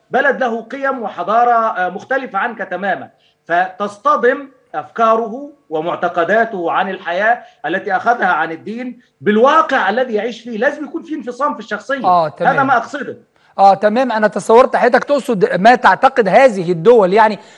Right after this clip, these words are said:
Speaker 2: الفرق
Speaker 1: لا،
Speaker 2: بين
Speaker 1: لا،
Speaker 2: ما
Speaker 1: هذه
Speaker 2: تعتقد
Speaker 1: الدول
Speaker 2: وبين
Speaker 1: لها
Speaker 2: المجتمع.
Speaker 1: حضارتها
Speaker 2: طيب.
Speaker 1: وقيمها، آه، التي تحترم.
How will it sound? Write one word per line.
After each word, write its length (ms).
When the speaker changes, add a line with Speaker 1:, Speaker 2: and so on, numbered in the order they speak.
Speaker 2:
الفرق 440
Speaker 1:
لا، 140
Speaker 2:
بين 80
Speaker 1:
لا، 80
Speaker 2:
ما 80
Speaker 1:
هذه 80
Speaker 2:
تعتقد 200
Speaker 1:
الدول 200
Speaker 2:
وبين 220
Speaker 1:
لها 80
Speaker 2:
المجتمع. 300
Speaker 1:
حضارتها 460
Speaker 2:
طيب. 260
Speaker 1:
وقيمها، 440
آه، 220
التي 260
تحترم. 560